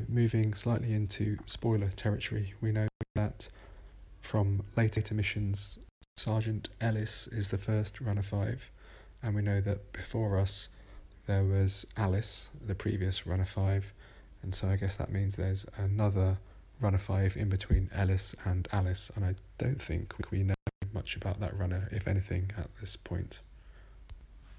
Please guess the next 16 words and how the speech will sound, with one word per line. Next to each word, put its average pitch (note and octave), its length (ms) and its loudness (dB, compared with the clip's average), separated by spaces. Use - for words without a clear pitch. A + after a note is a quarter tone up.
So, A#2+ 380 0
in C3+ 200 4
conclusion, A2+ 920 2
I A2 120 0
think - 260 -2
one B2+ 220 2
of C#3 180 -2
the B2 80 0
reasons A#2 480 2
why A2 180 2
this G#2+ 240 0
mission A2+ 280 -2
works G#2+ 280 -2
so G#2+ 280 0
well G#2 240 2
for G2+ 380 -2